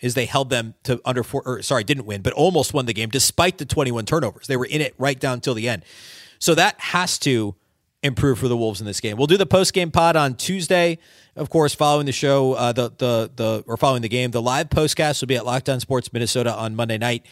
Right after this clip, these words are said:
That, I believe, is Tyler, or no, sorry, it'll be Jack Borman because the game is in O K C. So Jack Borman on the postcast with Luke Inman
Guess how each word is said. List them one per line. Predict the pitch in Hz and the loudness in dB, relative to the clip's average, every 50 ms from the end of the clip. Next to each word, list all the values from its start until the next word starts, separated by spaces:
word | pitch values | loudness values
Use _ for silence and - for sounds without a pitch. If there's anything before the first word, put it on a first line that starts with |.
| - - - _ _ _ _ | -20 -20 -20 _ _ _ _
That, | 123 123 123 120 107 | 0 0 0 0 -2
I | 113 | -2
believe, | 117 123 143 139 | 0 0 0 0
is | 127 | 0
Tyler, | - - - 139 139 127 120 113 110 - _ | -4 -2 -2 0 2 2 0 -2 -6 -6 _
or | 131 135 | 0 0
no, | 139 160 156 107 95 | 2 2 0 -2 -2
sorry, | - - 131 117 | -2 0 0 0
it'll | 110 113 | 0 -2
be | 110 120 | -2 -2
Jack | 92 127 123 143 - - | -2 0 0 0 -2 -4
Borman | 113 143 143 120 90 | -4 -2 -2 -2 -4
because | - - 104 98 | -6 -8 -6 -6
the | 104 | -4
game | 92 117 117 113 | -2 -2 0 2
is | 117 127 117 123 | 2 0 0 0
in | 113 | -2
O | 120 110 | -2 -2
K | - - 107 | -2 -2 -4
C. | 95 - 110 85 | -2 -4 -6 -6
So | - - 98 | -8 -10 -4
Jack | - 127 127 147 - _ | -2 0 0 0 0 _
Borman | 147 139 143 139 131 | 0 2 2 2 0
on | 123 120 | -2 -2
the | 113 | -2
postcast | - - 139 131 - - - 135 127 123 113 - | -2 -2 -2 -2 -2 -2 -2 0 0 -2 -2 -4
with | 127 110 - - _ | -6 -6 -6 -8 _
Luke | - 113 127 131 - - | -2 0 0 0 0 -2
Inman | - 120 123 123 123 117 | -4 -2 0 0 -2 -2